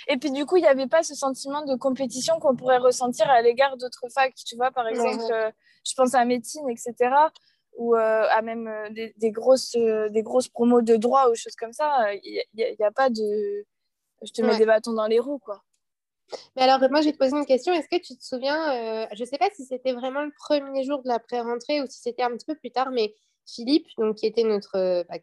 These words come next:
Speaker 2: qui était notre directeur de licence et, en, entre
Speaker 1: Ouais.
Speaker 2: guillemets, notre prof principal, nous a posé une question qui était, euh,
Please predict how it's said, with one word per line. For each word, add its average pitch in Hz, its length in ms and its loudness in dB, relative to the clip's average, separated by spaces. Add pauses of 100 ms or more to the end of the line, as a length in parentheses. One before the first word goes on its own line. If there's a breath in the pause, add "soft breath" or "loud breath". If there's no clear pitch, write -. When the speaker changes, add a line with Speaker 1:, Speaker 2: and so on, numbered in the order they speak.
(200)
Speaker 2:
qui - 120 -8
était 196 140 -6
notre 190 220 -6
directeur 196 400 -2
de 196 120 -4
licence 247 520 -2
et, 233 40 0
en, 196 460 -6
entre 240 160 -2
Speaker 1:
Ouais. 233 80 -2
Speaker 2:
guillemets, 220 220 2
notre 208 160 0
prof 208 260 -2
principal, 262 460 -2 (420 loud breath)
nous 247 160 2
a 254 80 4
posé 262 240 -6
une 330 160 -6
question 285 480 -8
qui 269 140 -6
était, 262 460 0
euh, 214 340 -4